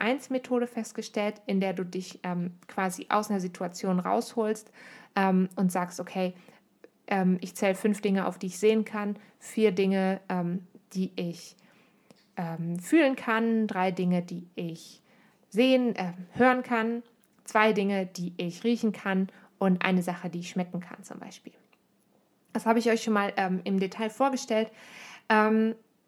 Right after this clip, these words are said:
und wenn du das jetzt schaffst, wenn du jetzt sozusagen durchs Atmen oder durchs Konzentrieren auf was ganz anderes, da machst du eigentlich dasselbe,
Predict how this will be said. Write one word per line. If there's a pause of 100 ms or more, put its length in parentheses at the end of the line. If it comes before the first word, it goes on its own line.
(160)
und
wenn
du (160)
das
jetzt
schaffst,
wenn
du
jetzt
sozusagen
durchs
Atmen
oder
durchs
Konzentrieren
auf
was
ganz
anderes, (400)
da
machst
du
eigentlich
dasselbe,